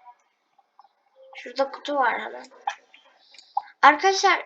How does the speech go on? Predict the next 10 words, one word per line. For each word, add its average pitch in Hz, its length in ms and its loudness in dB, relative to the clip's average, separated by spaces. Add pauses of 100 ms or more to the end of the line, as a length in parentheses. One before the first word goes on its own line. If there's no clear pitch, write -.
ip 370 220 0
çıkartmaya 294 600 0
çalışacağım. 269 680 -6 (400)
Öyle 302 280 -2
kaçacağım. 254 560 -12 (840)
Stone 254 460 -6
taş 233 260 -14
çıktı. - 480 -8 (4000)
Bu 269 100 0
ne? 277 240 2